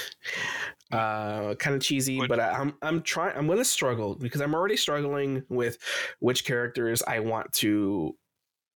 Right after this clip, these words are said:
Speaker 1: um, get E X P, 'cause the way Fire Emblem works is, like, you get E X P by doing actions. Some, some characters just don't get to attack, right? Um, in, in turns because of what the placement, right?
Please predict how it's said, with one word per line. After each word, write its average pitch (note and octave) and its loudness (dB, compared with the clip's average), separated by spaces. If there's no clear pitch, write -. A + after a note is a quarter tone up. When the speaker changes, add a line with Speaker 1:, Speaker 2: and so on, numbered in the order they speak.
Speaker 1:
um, F2+ 2
get A#2+ 0
E A2 2
X A2 -2
P, G2 -4
'cause A#2+ 0
the B2 0
way C#3 0
Fire C3 -2
Emblem A#2+ 0
works G#2+ 0
is, G#2+ 2
like, F#2 0
you A2 -2
get - 0
E A#2 0
X - 0
P G#2 0
by A2 4
doing G#2+ 4
actions. F#2+ 0
Some, A2 2
some A2+ 4
characters G#2+ 2
just - -2
don't G#2 4
get - -2
to G2 2
attack, G#2+ -2
right? - 2
Um, E2+ 2
in, A2 4
in G2+ 0
turns A2 2
because F#2 -2
of F2+ -2
what G2 0
the B2+ -6
placement, - 0
right? G2 -4